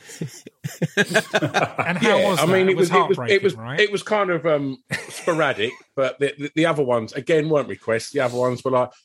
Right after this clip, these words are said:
Speaker 2: um, "Where's toilets, mate?" Fuck's sake. Like,
Speaker 1: Yeah.
Speaker 2: um,
Speaker 1: <laughs>
Speaker 2: yeah, I mean, i-,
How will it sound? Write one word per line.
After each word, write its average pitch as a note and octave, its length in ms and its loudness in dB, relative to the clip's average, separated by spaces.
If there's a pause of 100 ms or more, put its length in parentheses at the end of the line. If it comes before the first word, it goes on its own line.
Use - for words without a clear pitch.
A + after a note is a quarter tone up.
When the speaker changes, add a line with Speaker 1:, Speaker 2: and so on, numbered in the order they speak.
(160)
Speaker 2:
um, E3 320 -2 (200)
"Where's A#3 160 -4
toilets, B2 400 0
mate?" A#2+ 240 -2 (580)
Fuck's - 720 -10
sake. E2 640 -10 (160)
Like, G#2+ 480 -2
Speaker 1:
Yeah. C#3 160 0
Speaker 2:
um, C#3+ 240 -2 (340)
Speaker 1:
<laughs> - 320 -6
Speaker 2:
yeah, F3+ 300 2
I D3 80 0
mean, E3 220 0
i-, D#3 40 -2